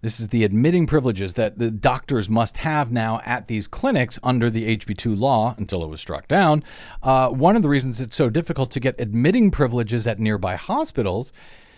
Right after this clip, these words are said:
is that many hospitals require doctors to actually admit a certain number of patients each year in order to maintain those privileges. But abortion doctors rarely, uh, admit anyone, anyone to the hospital. One clinic, for example, during the trial performed over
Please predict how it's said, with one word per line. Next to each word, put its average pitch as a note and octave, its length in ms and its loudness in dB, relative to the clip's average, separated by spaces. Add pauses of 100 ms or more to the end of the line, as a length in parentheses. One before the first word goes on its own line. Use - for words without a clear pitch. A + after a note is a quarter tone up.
(360)
is D3 120 0
that D#3 140 4
many F3 180 6
hospitals D3 540 0
require C3+ 300 0
doctors C3 500 -2
to - 220 -6
actually D3 500 0
admit E3+ 440 2
a C#3+ 60 -2
certain E3 400 -2
number D#3+ 280 0
of C#3+ 200 2
patients G3 560 -2
each D#3 260 -4
year F#3 220 2
in D#3 200 0
order C#3+ 220 0
to D#3 140 -2
maintain C#3+ 520 -2
those B2 200 -2
privileges. F#3+ 600 0
But C#3+ 180 2
abortion D#3+ 480 0
doctors C#3 380 -2
rarely, E3 560 0 (300)
uh, D#3 280 -2 (400)
admit F3 360 2
anyone, A#3 500 4 (160)
anyone C4 360 4
to C#3 80 -6
the A#2+ 100 -2
hospital. A2 420 -2
One A3+ 240 2
clinic, C#3 340 -2
for C3 140 -2
example, A2+ 380 -2
during A#2 220 0
the A2 80 -2
trial A#3+ 300 0
performed C#3+ 460 -2
over C3+ 260 0